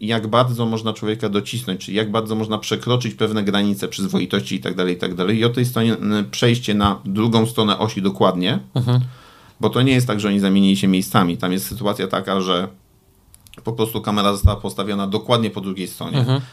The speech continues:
Speaker 1: Myśmy takie rzeczy robili na przykład przy Królu, ale tam przez to, że było dużo więcej postaci, to nigdy to aż tak bardzo chyba nie zaskoczyło,
Speaker 2: Mhm.
Speaker 1: albo ja tego w tym momencie nie pamiętam po
Speaker 2: Okej,
Speaker 1: prostu.
Speaker 2: okej.
Speaker 1: E, tu znowu wracam do tego, że Michael Mann i Informator jest bardzo dużą, in-, taką nieskończoną inspiracją chyba dla mnie.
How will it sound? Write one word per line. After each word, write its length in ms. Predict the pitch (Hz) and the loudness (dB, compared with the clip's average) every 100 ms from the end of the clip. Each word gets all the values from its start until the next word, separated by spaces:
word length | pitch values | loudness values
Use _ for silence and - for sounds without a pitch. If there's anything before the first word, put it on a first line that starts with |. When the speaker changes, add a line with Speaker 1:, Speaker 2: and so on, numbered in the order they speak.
| _ | _
Speaker 1:
Myśmy 240 | 110 113 110 | -6 -4 -2
takie 260 | 110 104 | -2 -2
rzeczy 240 | 104 104 101 | -2 -2 -2
robili 340 | 95 101 98 | -2 0 0
na 80 | 98 | 0
przykład 220 | 101 101 | -2 -6
przy 180 | - 95 | -8 -8
Królu, 440 | - 110 104 101 | -4 0 0 0
ale 160 | 98 92 | -2 -2
tam 180 | 110 107 | 0 -2
przez 160 | 104 | -2
to, 100 | 98 | -6
że 140 | 98 90 | -4 -4
było 200 | 92 95 | -2 -2
dużo 220 | 101 98 | -2 0
więcej 260 | 101 98 98 | 0 -2 -4
postaci, 380 | 101 101 101 | -4 -4 -4
to 100 | 98 | -2
nigdy 300 | 98 110 101 | 0 0 -2
to 140 | 98 92 | -4 -4
aż 100 | - | -2
tak 180 | 98 101 | 0 0
bardzo 260 | 95 95 | 0 -2
chyba 280 | 95 104 98 | -2 0 2
nie 120 | 95 | 2
zaskoczyło, 540 | 95 135 127 117 104 131 | 2 2 2 4 4 2
Speaker 2:
Mhm. 180 | - - | -2 -6
Speaker 1:
albo 200 | 101 98 | -2 2
ja 60 | 95 | 2
tego 220 | 92 92 | 0 -4
w 40 | |
tym 120 | - 92 | -2 0
momencie 240 | 87 82 | 0 -2
nie 80 | 82 | -4
pamiętam 420 | 82 82 85 - | -2 -4 -4 -2
po 80 | 107 | 0
Speaker 2:
Okej, 280 | 123 113 104 | 0 0 -2
Speaker 1:
prostu. 220 | 107 120 123 | -2 -2 -2
Speaker 2:
okej. 160 | 113 123 - _ - | 0 -2 -6 _ 0
Speaker 1:
E, 260 | 90 90 87 98 | 4 4 2 -2
tu 100 | 101 | -2
znowu 240 | 101 104 98 | 0 0 2
wracam 320 | 98 95 95 | 2 2 0
do 60 | 90 | 0
tego, 220 | 92 92 | -2 0
że 100 | 92 | 0
Michael 360 | 92 92 95 | 0 0 0
Mann 180 | 92 92 | 0 0
i 60 | 87 | -2
Informator 480 | 90 92 90 90 90 | -4 -2 -2 0 -2
jest 120 | 87 | 0
bardzo 260 | 90 87 | -2 0
dużą, 240 | 85 87 87 | -2 -4 -2
in-, 180 | 95 92 | -4 -2
taką 240 | 95 98 | 0 2
nieskończoną 540 | 98 - 95 95 85 | 2 2 -2 0 -2
inspiracją 540 | 78 85 87 82 - 78 | -4 -6 -2 2 2 0
chyba 240 | 78 85 | -4 -2
dla 200 | 185 185 | 0 2
mnie. 220 | 101 110 | 4 2